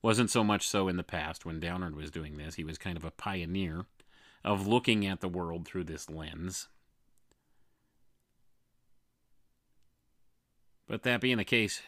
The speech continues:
today, because of the foundational work he did here, pointing out many of these things and putting them to words in a way people could understand.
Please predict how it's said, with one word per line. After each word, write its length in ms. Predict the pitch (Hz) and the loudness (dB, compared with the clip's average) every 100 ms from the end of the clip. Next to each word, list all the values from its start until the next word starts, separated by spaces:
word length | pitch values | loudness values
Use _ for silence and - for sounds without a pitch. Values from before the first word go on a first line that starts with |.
| - | -6
today, 600 | - 107 113 98 90 113 | -2 2 4 4 2 -4
because 300 | 98 - 113 | -6 -2 0
of 80 | 101 | 0
the 80 | 87 | -2
foundational 560 | 104 95 87 85 90 80 | -2 -2 -2 -4 -6 -4
work 220 | 85 80 | -6 -6
he 120 | 82 | -6
did 220 | 85 78 | -6 -8
here, 280 | 71 78 85 - _ _ _ _ _ _ _ _ _ | -8 -10 -12 -16 _ _ _ _ _ _ _ _ _
pointing 360 | - 104 98 95 | 2 2 4 2
out 220 | 92 85 - | 0 -4 -8
many 260 | 98 90 | -4 -4
of 100 | 82 | -4
these 220 | 85 80 | -4 -6
things 440 | - 82 80 87 - _ _ _ _ _ _ _ - | -6 -8 -8 -10 -12 _ _ _ _ _ _ _ -10
and 180 | 95 | -10
putting 260 | - 113 101 | -2 0 2
them 140 | 95 87 | 0 -2
to 60 | |
words 360 | 82 92 90 85 | -2 -2 -2 -4
in 60 | |
a 60 | 85 | -6
way 180 | 80 85 | -8 -8
people 280 | - 85 82 | -8 -10 -10
could 180 | 82 | -8
understand. 720 | - 95 82 - 87 82 82 | -6 -6 -6 -6 -6 -6 -10